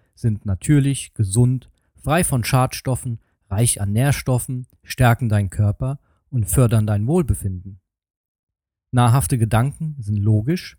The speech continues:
vorteilhaft, frei von Angst, enthalten Liebe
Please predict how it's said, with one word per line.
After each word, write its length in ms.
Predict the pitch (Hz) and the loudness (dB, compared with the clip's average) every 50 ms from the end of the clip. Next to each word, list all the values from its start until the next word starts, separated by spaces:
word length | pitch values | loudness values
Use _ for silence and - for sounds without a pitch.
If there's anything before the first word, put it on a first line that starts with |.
| _ | _
vorteilhaft, 880 | - - - - 120 113 110 - 120 117 117 113 135 156 156 - - _ _ | -18 -6 -2 0 2 2 2 2 0 0 2 0 0 -2 -4 -8 -14 _ _
frei 280 | _ - - 127 139 160 | _ -8 -4 -2 0 0
von 220 | - - 143 123 | 0 -2 -4 -4
Angst, 440 | - - 113 131 151 - - _ _ _ - | -4 -4 -6 -6 -6 -10 -16 _ _ _ -4
enthalten 520 | 131 123 - 117 113 113 110 - 113 107 | -2 0 2 2 2 2 2 0 -2 -2
Liebe 340 | 98 107 110 113 147 160 | -2 -2 -2 -2 -2 -4